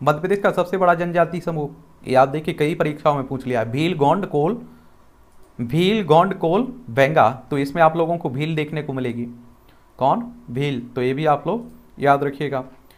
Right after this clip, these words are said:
मध्य प्रदेश का पड़ोसी राज्य नहीं है, छत्तीसगढ़, गुजरात, उड़ीसा, उत्तर प्रदेश। तो उड़ीसा नहीं है, बाकी तो आप देखेंगे तीनों हैं। जैसा कि आपको बताया है, उड़ीसा देखिए ये है।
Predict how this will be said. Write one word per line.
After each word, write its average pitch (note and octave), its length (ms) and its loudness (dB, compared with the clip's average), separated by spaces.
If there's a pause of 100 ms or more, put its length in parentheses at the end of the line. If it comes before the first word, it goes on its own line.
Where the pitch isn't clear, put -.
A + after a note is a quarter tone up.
(280)
मध्य D3+ 240 6
प्रदेश G#3+ 220 4
का A#3 140 2
पड़ोसी F3+ 400 2
राज्य G3 260 4
नहीं D#3+ 300 0
है, A#2+ 220 -4 (180)
छत्तीसगढ़, F#3+ 540 2
गुजरात, D3 640 2
उड़ीसा, C#3 380 2
उत्तर D3 280 0
प्रदेश। A2+ 320 -6 (300)
तो D3 80 2
उड़ीसा F#3 340 2
नहीं G3+ 200 -2
है, F3+ 220 -6 (440)
बाकी B2 240 4
तो D#3+ 100 2
आप D#3 220 4
देखेंगे D#3+ 300 -2
तीनों E3 300 -4
हैं। D#3+ 300 -8 (380)
जैसा B2+ 220 4
कि D#3 120 -2
आपको D3 260 4
बताया C#3+ 240 4
है, D#3 60 4
उड़ीसा C#3 360 2
देखिए D3 320 -4
ये C#3 80 0
है। C3 280 -8